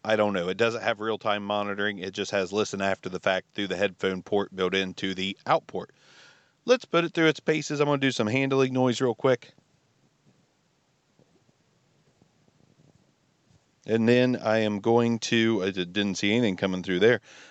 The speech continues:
I'm gonna go ahead and go Peter Piper picked a peck of pickled pineapple pizza. Peter Piper picked a peck of pickled pineapple pizza. It looks like it could have good plosive protection, but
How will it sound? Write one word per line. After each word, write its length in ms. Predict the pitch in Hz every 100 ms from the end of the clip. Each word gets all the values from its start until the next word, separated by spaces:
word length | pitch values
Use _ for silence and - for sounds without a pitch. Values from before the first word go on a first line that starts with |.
| _
I'm 200 | 110 117
gonna 200 | 117 113
go 200 | 113 113
ahead 280 | 104 117 113
and 140 | 104
go 160 | 98 95
Peter 360 | - 131 107
Piper 380 | 95 117 113 98
picked 240 | 90 117 98
a 80 |
peck 240 | - 117 -
of 80 | 117
pickled 240 | 120 110
pineapple 400 | 120 117 110 92
pizza. 400 | - 156 - 202 - - _ _
Peter 260 | 123 107 98
Piper 420 | 120 123 - 98
picked 320 | - 139 -
a 40 |
peck 300 | 151 123 104
of 80 | 98
pickled 280 | 104 - 104
pineapple 480 | 143 107 101 92 98
pizza. 480 | - 139 139 92 - _ _ _ _
It 180 | 117 123
looks 300 | 120 190 -
like 180 | 233 180
it 140 | -
could 180 | 131 160
have 180 | 160 165
good 220 | 151 160
plosive 380 | 120 127 - 160
protection, 500 | 139 143 147 175 151
but 140 | 107